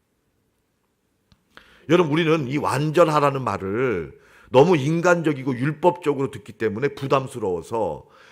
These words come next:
어떤 사람은 이 완전함을 포기해버립니다. "아유, 못해, 못해.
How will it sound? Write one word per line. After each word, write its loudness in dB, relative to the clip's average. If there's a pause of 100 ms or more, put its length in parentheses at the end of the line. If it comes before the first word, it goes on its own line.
(100)
어떤 6
사람은 0
이 0
완전함을 0
포기해버립니다. -6 (300)
"아유, 8 (880)
못해, -6
못해. -14